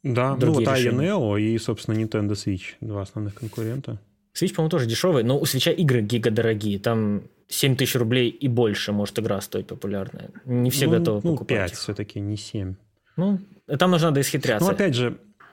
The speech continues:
Speaker 1: я, щас, возможно, в меня полетят камни, но на Nintendo Switch есть одна игра. Это Zelda Breath of the Wild.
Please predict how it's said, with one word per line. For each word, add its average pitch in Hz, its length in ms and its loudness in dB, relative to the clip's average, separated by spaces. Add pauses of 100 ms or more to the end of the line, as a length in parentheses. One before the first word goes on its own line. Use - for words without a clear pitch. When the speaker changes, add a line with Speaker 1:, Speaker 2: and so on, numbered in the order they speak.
(220)
Speaker 1:
я, 139 400 -2
щас, - 380 -2
возможно, 139 680 0
в 135 60 0
меня 139 140 2
полетят 135 420 0
камни, 202 320 2
но 117 160 0
на 120 220 0
Nintendo 139 380 0
Switch 190 340 -2
есть 151 140 0
одна 120 340 0
игра. 101 300 0
Это - 380 -6
Zelda 131 600 -2
Breath 123 240 0
of 117 80 0
the 113 120 0
Wild. 107 420 -4